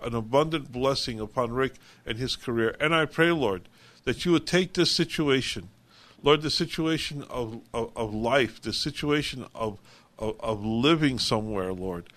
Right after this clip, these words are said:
And I pray, Lord, that you would, Lord, that if it's possible for them to stay where they're at, that you would, that you would bless them in that way, Lord. Or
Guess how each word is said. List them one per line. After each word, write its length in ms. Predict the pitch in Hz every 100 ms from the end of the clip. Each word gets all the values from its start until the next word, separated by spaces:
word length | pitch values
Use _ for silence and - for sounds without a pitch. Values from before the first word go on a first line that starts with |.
| - _ -
And 100 | 120
I 120 | 147
pray, 240 | 147 156
Lord, 200 | 156 135
that 220 | 113 - 151
you 80 |
would, 180 | 147 123 - - _
Lord, 180 | 135 139
that 220 | 123 101 -
if 220 | 117 -
it's 160 | 113
possible 520 | - 151 151 - 165 147
for 120 | 147
them 160 | 139 120
to 120 | 113
stay 320 | - 143 151
where 160 | 170 170
they're 180 | 175
at, 300 | 180 190 202 - - - _
that 240 | - 117 -
you 60 |
would, 180 | 165 151
that 240 | 147 135 175
you 60 |
would 140 | 160 143
bless 220 | 165 147
them 180 | 170 160
in 120 | 160
that 240 | 151 151
way, 140 | 104 101
Lord. 280 | 110 113 -
Or 400 | 151 190 220 117